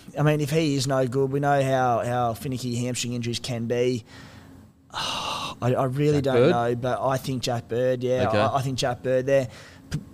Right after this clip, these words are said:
Speaker 1: like, he's, he's partnered with the perfect player in Ben Hunt, who can just do everything, mate. Just run the show as, as
Speaker 2: Mm.
Speaker 1: the complete organising half.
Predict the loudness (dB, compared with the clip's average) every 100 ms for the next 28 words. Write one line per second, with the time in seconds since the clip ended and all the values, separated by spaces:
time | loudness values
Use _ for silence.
0 | -4 2 2 4 0 0 -2 -4 0 2
1 | 4 2 -4 -2 0 0 -2 0 0 0
2 | -2 -4 -4 -4 -6 -4 -4 -4 -4 -4
3 | -4 -8 -8 -6 -4 -4 0 2 2 0
4 | 0 0 0 0 -2 -4 -2 -2 -4 -8
5 | 0 4 4 4 2 0 0 -2 -2 -2
6 | -4 -10 -18